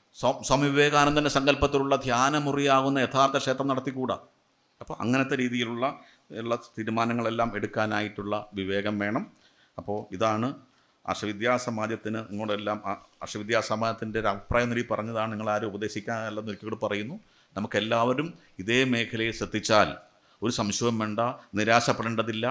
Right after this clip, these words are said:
എല്ലാം അനുകൂലമായിട്ട് വരുന്ന സാഹചര്യമാണുള്ളത്. നിരാശയുടെ ഒരു കണിക പോലും വേണ്ട. നമ്മൾ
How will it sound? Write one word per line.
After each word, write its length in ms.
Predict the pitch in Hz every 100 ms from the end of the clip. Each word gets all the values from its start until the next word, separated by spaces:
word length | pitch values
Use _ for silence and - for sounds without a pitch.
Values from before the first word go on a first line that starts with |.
| -
എല്ലാം 420 | 98 104 110 113 123
അനുകൂലമായിട്ട് 680 | 107 113 123 123 120 117 117
വരുന്ന 160 | 113
സാഹചര്യമാണുള്ളത്. 960 | 113 101 104 107 113 113 110 110 113 135 - -
നിരാശയുടെ 680 | 92 107 123 123 123 120 120
ഒരു 180 | 120 120
കണിക 300 | 131 123 135
പോലും 300 | 131 131 131 117
വേണ്ട. 180 | 117 120
നമ്മൾ 220 | 120